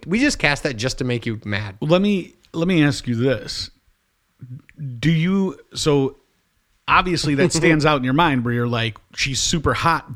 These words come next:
Speaker 2: but
Speaker 1: But dude, she was
Speaker 2: she has
Speaker 1: so
Speaker 2: this."
Speaker 1: insanely good looking,
Speaker 2: Okay,
Speaker 1: though.
Speaker 2: but how, but, but then why make the comment about,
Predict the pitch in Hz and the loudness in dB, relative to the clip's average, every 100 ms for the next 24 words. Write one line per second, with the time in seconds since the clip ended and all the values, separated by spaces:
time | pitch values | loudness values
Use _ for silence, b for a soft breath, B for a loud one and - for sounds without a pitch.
0 | 123 117 160 139 - - 104 120 101 113 | -6 4 4 4 -4 -6 -2 -2 -2 -2
1 | 95 135 127 113 98 - - 101 95 87 | 0 0 0 0 -2 -4 -6 -8 -8 -10
2 | - - 95 95 92 92 90 170 196 147 | -10 -6 -4 -4 -6 -6 0 0 2 2
3 | 135 - 151 - 147 131 127 139 147 147 | 0 -2 -4 -2 -2 -4 -4 -2 0 0
4 | 127 120 147 156 143 151 - 123 - 151 | 0 2 2 2 2 0 -2 -4 -2 0
5 | 143 123 120 127 120 120 113 107 | 0 0 -2 -6 -4 -2 -2 -6